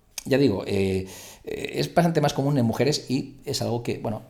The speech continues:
mm, conviene al menos valorar y saber que, que, que es posible, ¿no? Y otro tipo de alopecia, no voy a enumerar todas, ¿vale? Sería la alopecia, eh,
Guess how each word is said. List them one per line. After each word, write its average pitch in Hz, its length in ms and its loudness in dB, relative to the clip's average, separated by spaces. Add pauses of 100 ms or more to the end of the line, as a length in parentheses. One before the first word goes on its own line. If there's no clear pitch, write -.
(180)
mm, 87 180 -6
conviene 107 520 2
al 101 120 -2
menos 113 320 0
valorar 101 360 2
y 120 120 0
saber - 300 0
que, 85 460 -8
que, 80 280 -10 (120)
que - 60 -6
es - 80 -6
posible, 80 340 -8
¿no? 131 140 -6 (800)
Y 113 320 4
otro 165 160 4
tipo 170 160 2
de 113 260 6
alopecia, 113 540 0
no 95 140 0
voy 104 100 4
a 95 260 2
enumerar 95 440 0
todas, 110 500 2
¿vale? 113 220 -6
Sería 117 260 0
la 120 80 4
alopecia, 120 580 0
eh, - 220 0